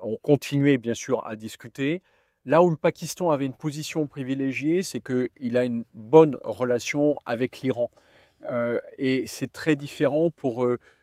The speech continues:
les envoyés spéciaux, euh, de Donald Trump, Steve Witkoff et son gendre Jared Kushner,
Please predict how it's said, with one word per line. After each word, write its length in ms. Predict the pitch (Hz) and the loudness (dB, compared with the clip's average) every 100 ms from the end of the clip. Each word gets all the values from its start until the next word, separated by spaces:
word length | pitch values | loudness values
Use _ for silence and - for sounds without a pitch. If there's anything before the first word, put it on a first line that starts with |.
| _ | _
les 600 | 143 113 117 113 113 110 - _ _ _ - | -4 0 2 4 4 2 -4 _ _ _ -6
envoyés 340 | 143 139 139 139 | 0 2 4 2
spéciaux, 640 | - 135 - 135 127 131 123 | -2 -8 -6 -4 -4 -6 -8
euh, 100 | 113 | -10
de 600 | 110 110 107 104 98 92 | -6 -6 -4 -6 -10 -12
Donald 320 | 113 113 113 | -8 -8 -10
Trump, 360 | - 147 175 - | -4 0 0 -2
Steve 360 | - 131 113 | -10 -12 -8
Witkoff 600 | 120 - - 131 - - - | -8 -2 0 0 -2 -16 -12
et 140 | 110 | -10
son 260 | - 120 110 | -8 -8 -4
gendre 380 | 120 127 104 | 2 2 0
Jared 280 | 98 107 107 | -4 -4 -4
Kushner, 460 | - 107 - 139 | -8 -14 -6 -2